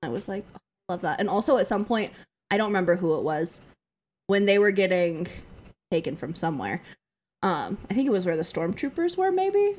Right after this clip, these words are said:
or somebody was, somebody showed up with a gun, and he, they were like, "A robot," <laughs> and she was like, "He's with us," and, like, blocked him. Very cute of her to do that for them.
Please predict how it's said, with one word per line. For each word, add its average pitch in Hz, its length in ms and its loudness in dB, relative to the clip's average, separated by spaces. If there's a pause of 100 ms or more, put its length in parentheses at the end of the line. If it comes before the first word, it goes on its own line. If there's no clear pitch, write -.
or 214 200 2
somebody 381 400 6
was, 262 180 2
somebody 254 380 -2
showed 196 180 -2
up 180 140 -2
with 160 100 -4
a 156 60 -4
gun, 156 280 -4 (600)
and 190 180 0
he, 196 120 -2 (140)
they 190 100 2
were 180 100 2
like, 175 240 0
"A 269 80 8
robot," 294 540 6 (280)
<laughs> 277 240 -2
and 240 180 6
she - 140 -2
was 247 120 6
like, 240 180 6
"He's 320 180 4
with 285 140 6
us," 214 320 4
and, 226 140 0
like, 202 200 -2
blocked 190 440 -2
him. 339 400 0 (360)
Very 262 280 8
cute 359 300 2
of 233 120 2
her 180 320 0 (480)
to 254 80 4
do 214 140 4
that 185 180 4
for 185 120 0
them. 165 280 0